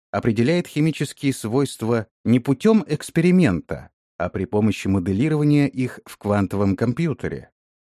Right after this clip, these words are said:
Когда-нибудь это позволит исключить дорогостоящее и занимающее длительное время тестирование. Вся биология, медицина и химия будут сведены к квантовой механике. Это означает создание виртуальной лаборатории.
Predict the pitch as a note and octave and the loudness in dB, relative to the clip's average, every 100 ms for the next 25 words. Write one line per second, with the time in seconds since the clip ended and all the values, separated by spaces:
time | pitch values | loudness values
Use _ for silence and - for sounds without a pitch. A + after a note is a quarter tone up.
0 | _ _ F#2+ F2 F#3+ E3+ E2+ D#2+ G2+ A#2+ | _ _ -4 2 4 4 0 -4 -4 -2
1 | A#2 G2 G2+ C#3 C3+ - C#3 - C#3+ D#3 | -2 -2 0 0 -2 -6 -12 -8 -6 -6
2 | - F3+ E3+ - G#2+ G#2+ G#2+ - D3 E3 | -4 -6 -6 -4 0 0 0 -2 -2 -2
3 | D#3 - - B2 A#2 A2+ A#2 G#2+ C3 D3 | -2 -6 -4 0 0 0 -2 2 2 4
4 | E3 D#3 - C#3+ A2+ B2 D#3 C#3 C#3 B2 | 2 -2 -2 -4 0 -2 -2 -2 0 0
5 | A2 A#2 A2 A2+ - D3 G#2 D#2+ D#2 C#2 | 0 0 0 -4 -6 -4 -4 -2 -4 -6
6 | - _ _ _ _ _ - B2 A#2 G#2+ | -10 _ _ _ _ _ 0 2 4 2
7 | F#2 B2+ C#3 F2+ E2 E2+ G2 G2+ - C3 | 4 4 2 0 -2 0 -2 -2 0 2
8 | G#2+ E2+ - F2 G#2 D3 E3 E3+ _ _ | 2 0 -6 -4 0 2 0 -2 _ _
9 | - E2+ G2+ D#3+ G3+ - D3 B2 G2+ D3 | -14 -2 0 0 -2 -2 -2 0 2 0
10 | - _ - - G2 G#2+ F#2+ G2 G2 G#2+ | -2 _ -12 -2 0 0 0 0 0 0
11 | - A#2+ E2 - - - _ _ _ _ | -2 -2 -2 -6 -14 -14 _ _ _ _
12 | _ _ G2+ F#2+ G2+ G2+ F#2+ C#3+ C#3+ - | _ _ -4 0 0 0 0 0 -2 -2
13 | A2 F2+ G2+ A2+ A2 F2+ G#2+ - F#2+ G2 | -4 0 0 2 0 0 -2 -2 -2 0
14 | C3+ B2+ B2 A#2+ A2+ A#2 B2 _ C#3+ G2+ | 2 2 2 0 0 0 -2 _ 0 0
15 | D#2+ C2+ | -2 -8